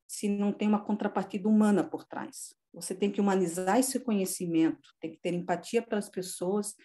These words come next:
e, e isso me fez refletir muito, sabe? E partir atrás de quem eu sou em primeiro lugar,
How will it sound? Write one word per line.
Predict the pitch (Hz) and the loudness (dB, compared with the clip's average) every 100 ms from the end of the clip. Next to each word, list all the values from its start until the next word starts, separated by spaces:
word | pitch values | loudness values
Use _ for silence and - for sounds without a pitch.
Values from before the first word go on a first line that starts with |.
| - - _ _ - | -20 -20 _ _ -12
e, | 175 190 190 190 185 - | -6 -2 0 2 0 -2
e | 190 196 | 0 4
isso | 214 - | 4 6
me | 226 | 6
fez | 220 220 214 | 6 6 6
refletir | 233 233 214 - 226 | 4 4 2 4 6
muito, | 214 214 226 220 - - _ _ - | 8 10 8 2 -6 -20 _ _ -12
sabe? | - 143 143 156 165 _ - | -6 -6 -6 -8 -12 _ -8
E | |
partir | 180 208 - 226 | 0 0 2 2
atrás | 214 220 208 208 | 4 6 6 6
de | - | 2
quem | - 294 | 6 8
eu | 269 | 8
sou | - - 214 | 6 4 4
em | 185 | 4
primeiro | - 165 160 151 | 0 -2 -2 0
lugar, | 147 143 80 | -2 -4 -6